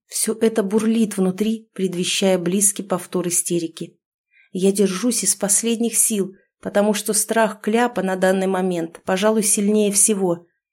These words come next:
ведь с ним я могу задохнуться. Ужасный исход. Хотя, кто знает, может, совсем скоро он покажется мне желанным.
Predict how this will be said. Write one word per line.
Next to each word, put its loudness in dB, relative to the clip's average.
ведь 0
с 4
ним 4
я 2
могу 2
задохнуться. 2
Ужасный 0
исход. -4
Хотя, -8
кто -4
знает, 0
может, -2
совсем 2
скоро 0
он 2
покажется 0
мне 4
желанным. 2